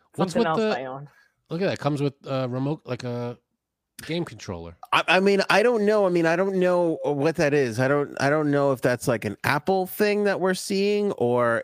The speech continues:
Speaker 3: if it's, like, it'll, it'll take the T V feed of your Xbox or so, or PlayStation. I don't know. I don't know what that means. 'Cause again, this is only released today, so we don't have all the,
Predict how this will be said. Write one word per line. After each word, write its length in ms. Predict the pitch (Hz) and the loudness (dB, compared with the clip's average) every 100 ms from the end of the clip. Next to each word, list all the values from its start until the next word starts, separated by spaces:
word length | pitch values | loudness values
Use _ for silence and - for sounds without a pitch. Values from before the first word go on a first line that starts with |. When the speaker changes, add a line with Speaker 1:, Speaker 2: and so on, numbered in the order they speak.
| - | 0
Speaker 3:
if 260 | 120 113 | -2 0
it's, 260 | 123 110 - | -2 -2 -2
like, 520 | 120 117 110 - - _ | 0 2 0 -4 -16 _
it'll, 800 | 120 117 113 110 110 104 107 - - _ _ _ _ _ - | 0 2 2 2 2 0 -2 -4 -12 _ _ _ _ _ 0
it'll 320 | 131 123 117 | 2 2 0
take 280 | - 139 107 | 0 0 0
the 100 | 117 | -2
T 240 | - 127 | 0 0
V 180 | 117 127 | 0 -2
feed 320 | - 131 123 | 0 0 0
of 100 | 101 | 0
your 120 | 101 | 0
Xbox 920 | 110 180 - 190 180 175 - - - 147 | 0 0 -2 0 0 -2 -4 -10 -4 -2
or 120 | 151 | -2
so, 240 | - 156 | -2 -2
or 80 | 110 | 0
PlayStation. 680 | - 160 165 175 170 175 135 | 2 0 0 -2 0 0 2
I 140 | 127 | 4
don't 220 | 139 131 | 4 2
know. 200 | 127 123 | 2 2
I 80 | 113 | 2
don't 140 | 117 117 | 0 0
know 140 | 113 | 0
what 140 | 107 | 0
that 180 | 104 95 | -2 -2
means. 500 | 101 92 85 - - _ _ _ _ _ _ | -6 -8 -10 -16 -20 _ _ _ _ _ _
'Cause 100 | 120 | -2
again, 140 | 120 117 | 2 2
this 120 | 110 | 0
is 140 | 120 | 2
only 160 | 139 135 | 2 4
released 360 | 123 120 113 - | 2 2 0 -2
today, 260 | 117 95 | 0 0
so 200 | 82 113 104 | -2 0 0
we 100 | 107 | 2
don't 180 | 117 | 2
have 160 | 117 107 | 0 2
all 100 | 107 | 2
the, 120 | 113 | 0